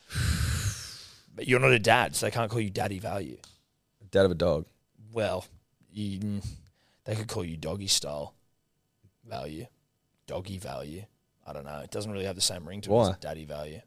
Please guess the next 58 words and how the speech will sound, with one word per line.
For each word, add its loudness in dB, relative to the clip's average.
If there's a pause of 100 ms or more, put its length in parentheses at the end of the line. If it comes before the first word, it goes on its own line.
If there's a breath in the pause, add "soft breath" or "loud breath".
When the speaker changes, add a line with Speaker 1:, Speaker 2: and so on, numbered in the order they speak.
(520)
Speaker 2:
You're -4
being 4
pedest. 2 (600)
Speaker 1:
Well, 2
it's 6
not 4
pedest. 2
You 2
aren't 4
a 0
father. -2 (580 soft breath)
Speaker 2:
I'm -2
father 10
of 6
a 2
dog. 2
Speaker 1:
No, 8
you're 2
not 2
a 0
Speaker 2:
And 2
Speaker 1:
father 4
of 0
a 4
Speaker 2:
Tonka. 0
Speaker 1:
dog. -12 (260)
No. -10 (140)
Speaker 2:
Yeah. 8 (260)
Speaker 1:
No. -14 (160)
Speaker 2:
Yeah. 6 (600 soft breath)
Shout 12
out 10
to 2
Neds. 8
We 0
love 10
ya. 8
Speaker 1:
Shout 10
out 6
to 6
Neds. 8
Uh, 8
you 6
can -2
follow 8
our 6
<laughs> 2
profiles 6
on 4
Neds. 4
You 2
can 2
also 4
join 0
the 0
About 2
Even -2
group, -2